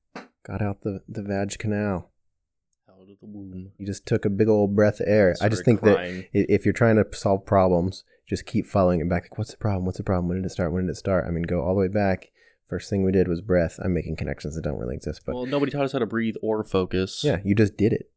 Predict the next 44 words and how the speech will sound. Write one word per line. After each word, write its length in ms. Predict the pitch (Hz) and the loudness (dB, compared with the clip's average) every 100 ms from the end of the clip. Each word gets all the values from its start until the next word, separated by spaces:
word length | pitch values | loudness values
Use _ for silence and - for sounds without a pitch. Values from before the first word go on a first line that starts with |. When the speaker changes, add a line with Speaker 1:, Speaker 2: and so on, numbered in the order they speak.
| _ | _
Speaker 2:
Yeah. 220 | - 98 95 | -10 -8 -6
Speaker 1:
In, 300 | 101 107 95 | -2 2 2
in, 340 | 110 113 120 | 4 2 4
but 160 | 113 92 | 4 6
we 140 | 110 | 6
live 160 | 110 120 | 4 4
in 80 | 113 | 2
such 200 | 113 - | 0 -4
a 40 | |
complicated 580 | - 101 98 - 87 85 | -2 -2 -2 0 -2 0
time 360 | 104 95 87 | 2 2 2
that 120 | 87 82 | 0 -2
now 220 | 87 90 | -2 0
we're 100 | 85 | -2
actually 300 | 87 - 87 | -2 -4 -4
having 300 | 87 85 90 | -2 -4 -4
to 60 | |
be 60 | 90 | -2
like, 140 | 82 113 | -2 4
"Oh, 180 | 160 | 6
we 120 | 117 104 | 6 6
moved 260 | 107 117 | 6 4
so 200 | - 117 | 4 2
quickly 340 | - - - 95 | 4 -2 0 0
that 140 | 85 | 2
we 80 | 92 | 0
have 120 | 95 | -4
to, 60 | 98 | -4
like, 200 | 90 - | -6 -4
oh, 140 | 113 107 | 0 2
what, 260 | 98 107 | 2 0
what 120 | - 120 | 2 0
did 100 | 131 | 4
we 100 | 113 | 2
used 260 | 107 107 | 2 0
to 40 | 101 | -4
do 140 | 82 | -6
to 120 | - 92 | -4 -6
make 120 | 90 | -4
sure 120 | 101 | -2
we're 60 | 85 | -2
balancing 480 | 85 87 82 - 78 | -2 -2 -4 -4 -6
these 200 | - - | -8 -8
things?" 300 | - - | -10 -12